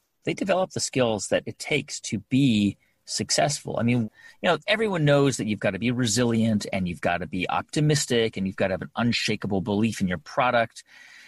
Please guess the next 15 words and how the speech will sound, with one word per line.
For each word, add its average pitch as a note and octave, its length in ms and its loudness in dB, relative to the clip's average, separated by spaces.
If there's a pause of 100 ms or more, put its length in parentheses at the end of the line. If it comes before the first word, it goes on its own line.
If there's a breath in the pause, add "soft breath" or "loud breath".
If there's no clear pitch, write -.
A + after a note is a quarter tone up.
(140)
and G2+ 100 -2
you've F#2 80 -2
gotta G2 180 0
be G2+ 120 -4
persistent. A#2+ 920 0 (520 loud breath)
But D3 240 -2
there F3 160 4
are D#3+ 40 2
skills B3 560 0
that A2+ 100 0
you B2 120 0 (120)
actually A#2+ 460 -2
can G2 200 -4
develop E2+ 480 0 (440)
to F#2 560 0